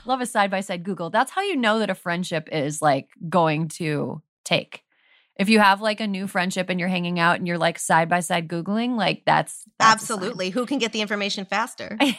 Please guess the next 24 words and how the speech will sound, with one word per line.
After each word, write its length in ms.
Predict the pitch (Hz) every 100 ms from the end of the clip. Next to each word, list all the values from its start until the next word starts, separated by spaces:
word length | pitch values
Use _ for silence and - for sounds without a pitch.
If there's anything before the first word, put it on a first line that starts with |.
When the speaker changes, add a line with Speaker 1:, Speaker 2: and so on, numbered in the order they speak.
| - - 330
Speaker 1:
Exactly. 640 | 254 - 277 285 - -
And 100 | 214
then 140 | 262 254
you're 80 |
happy 400 | 220 202 214 202
when 140 | 175 175
the 100 | 165
other 160 | 160
person 320 | 160 165 160 160
can 220 | 180 160
because 240 | 165 165
you 80 | 175
just 260 | 156 156 160
want 180 | 156
the 120 | 151 139
information. 520 | 147 151 143 - -
Speaker 2:
That's 240 | 240 370 392
it. 260 | 381 - _ _ _ _
Speaker 1:
Yeah, 300 | - 202 - - -
exactly. 560 | 190 185 170 - 135 -
Okay. 340 | 160 190 98 - - - - - _ _ _
So, 520 | - - 277 208 165 -
um, 340 | 214 208 196 -
another, 720 | 226 233 302 285 262 247 233